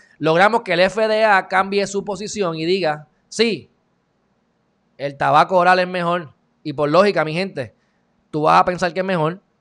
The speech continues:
porque no estás fumando. Pero ¿qué pasa cuando entonces te lo estés tragando? Eso no te afecta la garganta. Eso podemos ir a, a los estudios. Los peloteros les encanta masticar tabaco. Pero si la mafia del F D A dice que es mejor que fumar, puede tener un boost.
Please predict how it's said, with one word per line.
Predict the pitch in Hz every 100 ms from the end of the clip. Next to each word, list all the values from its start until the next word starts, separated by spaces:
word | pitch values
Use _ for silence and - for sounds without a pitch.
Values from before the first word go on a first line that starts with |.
| _
porque | 151 147
no | 147
estás | 156 160
fumando. | 156 196 196 123 - _ _
Pero | 151 147
¿qué | 151
pasa | 160 165
cuando | 170 160
entonces | 156 165 170
te |
lo | 156 147
estés | 156
tragando? | 160 147 160 175 117 101 _
Eso | 156
no | 160
te | 160
afecta | 156 156 160
la | 156
garganta. | 160 185 233 151
Eso | 143
podemos | 139 151 147
ir | 147
a, | 143
a | 147
los | 135
estudios. | 131 - 175 160 123 _ _
Los | 131
peloteros | - 135 123 151
les | 165 139
encanta | 139 131
masticar | 135 127 139 131
tabaco. | 117 110 156 - _ _ _ _ _ - -
Pero | 214 214
si | 220 202
la | 175
mafia | 220 247 226
del | 190 196
F | 226 202
D | 175 180
A | 170 139 _ _ _ _ _ _
dice | 165 214 190
que | 165
es | 180
mejor | 196 190 202 196
que | 190
fumar, | 170 190 175 170 _ _ _ _ _ _ _ _ _ _ _ -
puede | 170 175
tener | 202 196
un | 180
boost. | 180 269 -